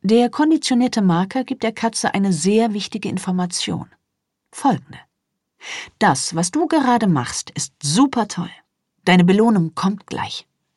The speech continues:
Das Training basiert auf positiver Verstärkung. Das bedeutet, dass erwünschte Verhaltensweisen, die wir in Zukunft öfter sehen möchten, belohnt werden.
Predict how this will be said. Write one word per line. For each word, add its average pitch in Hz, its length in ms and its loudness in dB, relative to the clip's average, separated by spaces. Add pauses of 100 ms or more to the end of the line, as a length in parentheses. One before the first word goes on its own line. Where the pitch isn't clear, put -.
(1040)
Das 226 280 0
Training 220 400 -2
basiert 220 360 0
auf - 180 -6
positiver 202 640 -4
Verstärkung. 226 680 -4 (360)
Das - 140 -4
bedeutet, 127 720 -2
dass 185 140 -2
erwünschte 214 400 0
Verhaltensweisen, 190 1000 -4
die 160 140 -4
wir 107 120 0
in 110 100 -4
Zukunft - 460 -6
öfter - 240 -2
sehen 131 260 0
möchten, 139 440 -4 (280)
belohnt 269 400 0
werden. - 260 -14